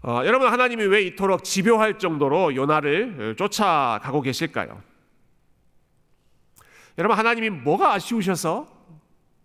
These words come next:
이렇게 도망치고 있는 요나를 붙잡으려고, 어, 안달이 나셨을까요? 어, 여러분, 이렇게 반항하고 고집스러운 선지자 하나 없으면, 예, 예, 이 선지자 없으면 하나님의 일이, 예, 좌절되기라도 합니까?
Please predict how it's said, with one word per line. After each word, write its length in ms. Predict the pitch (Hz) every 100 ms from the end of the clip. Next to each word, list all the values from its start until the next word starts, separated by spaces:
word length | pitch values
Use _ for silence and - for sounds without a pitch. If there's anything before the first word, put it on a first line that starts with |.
| _ _ -
이렇게 160 | 220 -
도망치고 540 | 220 233 226 220 214
있는 320 | 185 180 175
요나를 360 | 151 160 160 160
붙잡으려고, 760 | 156 202 175 156 139 135 233 240
어, 180 | 104 -
안달이 440 | 127 147 175 160
나셨을까요? 600 | 127 147 143 147 - 71 - _ _ _ _ _ _ _ _ _ _ _ _ _ _ _ _ - - _ -
어, 260 | 127 127
여러분, 240 | 170 254 254
이렇게 480 | 226 233 226 226 226
반항하고 580 | 190 208 226 202 202
고집스러운 560 | 202 180 214 - 202 196
선지자 400 | 170 214 208 202
하나 560 | 185 208 196 160 - -
없으면, 520 | 151 - 233 160 110 - -
예, 160 | - - _ _ - _ _
예, 120 | 107
이 180 | 165 262
선지자 400 | 220 240 240 220
없으면 400 | 190 - 190 196
하나님의 580 | 165 226 226 202 196 175
일이, 540 | 156 165 175 185 190 - -
예, 220 | 110 104 107
좌절되기라도 1400 | - 156 180 214 185 120 104 151 147 147 143 143 147 117
합니까? 480 | - 202 185 -